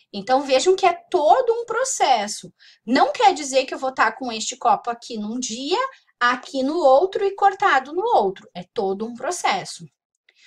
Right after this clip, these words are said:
O quarto passo, eu iria pegar este copo, colocar numa folha e fazer o contorno deste copo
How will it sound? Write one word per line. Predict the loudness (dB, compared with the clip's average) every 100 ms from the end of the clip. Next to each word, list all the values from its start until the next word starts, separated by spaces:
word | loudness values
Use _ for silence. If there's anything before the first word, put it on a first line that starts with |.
| -20 _ _ _
O | 2
quarto | 4 6 4 0 -10
passo, | 2 6 6 4 -2 -12 -2
eu | -2
iria | 0 0 -2
pegar | 0 -2 2
este | 2 2 2 0 0
copo, | 4 6 4 0 -10
colocar | -8 -6 -6 -6 -6
numa | -6 -8
folha | -12 -4 -2 -2 -4 -6 -6 _ _ _
e | -6
fazer | -2 0 0 -4
o |
contorno | 0 2 2 2 2 8 8 8 4 -2
deste | 0 0 -2 -2
copo | 2 4 2 0